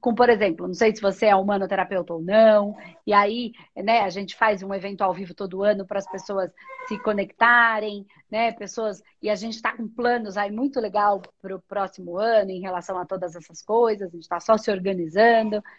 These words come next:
né, é, pra quem quer viver de terapia, enfim, um monte de coisa, e esses grupos ficarem cada vez mais fortes.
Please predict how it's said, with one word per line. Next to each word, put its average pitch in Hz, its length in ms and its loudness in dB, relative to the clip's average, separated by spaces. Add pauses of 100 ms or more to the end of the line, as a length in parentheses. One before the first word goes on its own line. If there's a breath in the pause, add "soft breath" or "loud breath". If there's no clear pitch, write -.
(180 loud breath)
né, 208 280 4 (260 loud breath)
é, 175 240 0
pra 180 160 0
quem 196 160 -2
quer 180 160 0
viver 180 220 -4
de 160 120 -10
terapia, 240 540 0
enfim, 208 180 -8
um 254 60 -6
monte 269 260 -2
de 233 120 -10
coisa, 269 340 4
e 294 120 4
esses 339 260 2
grupos 302 600 0
ficarem 285 360 4
cada 294 240 4
vez 277 180 0
mais 294 220 -4
fortes. - 420 -12